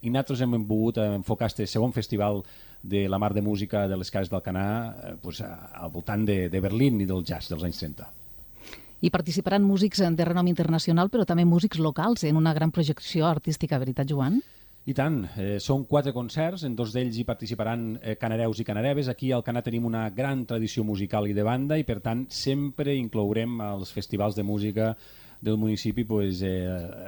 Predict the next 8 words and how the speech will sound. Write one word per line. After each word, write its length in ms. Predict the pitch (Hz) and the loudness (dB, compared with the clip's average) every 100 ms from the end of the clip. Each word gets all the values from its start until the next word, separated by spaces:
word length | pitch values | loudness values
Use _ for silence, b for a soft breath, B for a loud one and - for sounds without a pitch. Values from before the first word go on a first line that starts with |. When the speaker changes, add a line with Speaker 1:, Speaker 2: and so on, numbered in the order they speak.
| 95 110 | -14 -8
Speaker 1:
els 120 | 104 | -4
músics, 400 | 101 113 113 127 | 0 2 2 0
lo 80 | 110 | -2
talent, 440 | - 101 120 113 107 | -2 0 2 0 -2
eh, 480 | 101 101 95 92 90 | -2 -2 -2 -2 -4
municipal 880 | 95 101 92 101 113 120 131 127 98 | -2 -2 -2 -2 0 2 0 -2 -4
de 100 | 98 | -4
proximitat. 800 | 101 - 95 95 110 95 - | -4 -4 -4 0 0 -2 -8